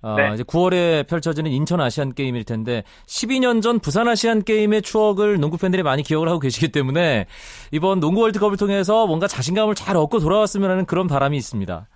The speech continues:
Speaker 2: 그렇습니다. 이천이 년 당시에도 중국이 상당히 장대 군단이었잖아요. 일단은 그런 장대 군단들이 득실한 곳이 바로 월드컵입니다. 예방주사를 맞으러 가는 만큼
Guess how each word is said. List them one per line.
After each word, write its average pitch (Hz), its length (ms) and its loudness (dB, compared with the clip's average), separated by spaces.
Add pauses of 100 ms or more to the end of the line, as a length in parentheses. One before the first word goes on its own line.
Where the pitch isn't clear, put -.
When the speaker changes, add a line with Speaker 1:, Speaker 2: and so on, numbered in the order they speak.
(380)
Speaker 2:
그렇습니다. 143 540 2
이천이 196 420 0
년 202 160 2
당시에도 180 680 2
중국이 165 500 -2
상당히 180 260 -2
장대 135 300 0
군단이었잖아요. 123 920 0 (380)
일단은 180 320 2
그런 175 220 -2
장대 151 320 2
군단들이 170 560 0
득실한 185 440 2
곳이 147 200 -2
바로 135 180 0
월드컵입니다. 110 840 2 (240)
예방주사를 156 600 0
맞으러 147 320 2
가는 123 220 -2
만큼 131 460 -2